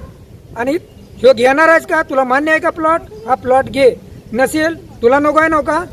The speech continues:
तर तू बघलेला हो, दुसऱ्याला तो प्लॉट द्या. ज्याला गरज आहे त्याला प्लॉट दिलाच पाहिजे, ज्याला गरज नाही तो प्लॉट घेत नाही.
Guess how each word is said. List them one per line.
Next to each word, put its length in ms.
तर 100
तू 140
बघलेला 400
हो, 200
दुसऱ्याला 420
तो 200
प्लॉट 320
द्या. 260
ज्याला 260
गरज 400
आहे 140
त्याला 280
प्लॉट 360
दिलाच 480
पाहिजे, 380
ज्याला 220
गरज 380
नाही 240
तो 220
प्लॉट 300
घेत 360
नाही. 300